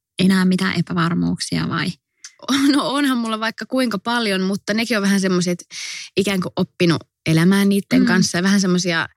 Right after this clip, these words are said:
Speaker 2: että tiettyjä epävarmuuksiakin voi sillä lailla kehittää tietoisestikin.
Speaker 1: Kyllä.
Speaker 2: Et, no ehkä tänä päivänä ei ole niin paljon, mitä ehkä, tai eikä ole sillä lailla paljon koskaan ollutkaan mitenkään hirveästi, mutta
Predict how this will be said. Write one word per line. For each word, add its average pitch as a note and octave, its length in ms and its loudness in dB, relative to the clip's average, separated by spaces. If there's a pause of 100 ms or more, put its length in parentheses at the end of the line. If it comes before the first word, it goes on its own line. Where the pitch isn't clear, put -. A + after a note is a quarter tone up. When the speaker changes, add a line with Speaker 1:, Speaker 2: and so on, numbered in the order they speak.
Speaker 2:
että - 300 -6
tiettyjä F#3+ 440 2
epävarmuuksiakin D#3 1120 0
voi D3+ 220 0
sillä - 280 -4
lailla G2+ 320 -2 (180)
kehittää - 640 -2 (300)
tietoisestikin. - 1040 -4 (360)
Speaker 1:
Kyllä. G3 300 -2 (140)
Speaker 2:
Et, F#3 180 -4 (100)
no B3 100 0
ehkä C#4+ 260 0
tänä G4+ 320 -2
päivänä F#3+ 520 0 (260)
ei B3 180 0
ole A#3+ 100 0
niin C4 500 4
paljon, F3 340 0
mitä D#3+ 280 -2
ehkä, - 320 -8 (480)
tai F#3 120 -2
eikä G3+ 260 -2
ole G3+ 80 -4
sillä A#3 240 -6
lailla A3 220 -6
paljon G#3+ 480 -2 (180)
koskaan G3 400 -2
ollutkaan F#3 360 -2
mitenkään F3+ 460 0 (320)
hirveästi, F3 680 2 (720)
mutta E3+ 640 2